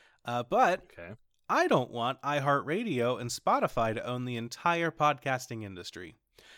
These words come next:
Speaker 1: So
Speaker 2: Okay.
Speaker 1: we're gonna break in and steal their hard drive, and, um, we're the hosts now."
Speaker 2: We, we, we, we release the episode, we redo the episodes when we ha-, steal it, or do we release it?
Speaker 1: I think we destroy the podcast as it currently exists,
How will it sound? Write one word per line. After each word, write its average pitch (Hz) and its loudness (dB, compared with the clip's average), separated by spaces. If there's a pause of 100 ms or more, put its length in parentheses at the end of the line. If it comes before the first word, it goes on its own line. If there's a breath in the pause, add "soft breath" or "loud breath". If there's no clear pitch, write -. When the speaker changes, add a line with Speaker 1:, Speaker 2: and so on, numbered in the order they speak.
(140)
Speaker 1:
So 139 -2
Speaker 2:
Okay. 127 0
Speaker 1:
we're 180 2
gonna 196 2
break 143 -2
in 143 0
and 113 -8
steal 135 -4
their 131 -2
hard 117 -2
drive, 110 -2
and, 110 -8
um, 104 -4 (420)
we're 165 2
the 135 2
hosts - -6
now." 73 -10 (600)
Speaker 2:
We, 110 -2
we, 107 0
we, 120 4
we 117 -2
release 117 4
the 127 2
episode, 123 -2
we 107 0
redo 131 0
the 175 -2
episodes 208 -4
when 185 2
we 185 -2
ha-, 156 -4
steal 185 0
it, 202 -4
or 127 6
do 113 2
we 110 0
release 90 -2
it? - -14 (800)
Speaker 1:
I 165 -4
think 180 -2
we 185 -2
destroy 156 0
the 160 -2
podcast 143 0
as 120 -4
it 117 -12
currently 139 -6
exists, 151 -8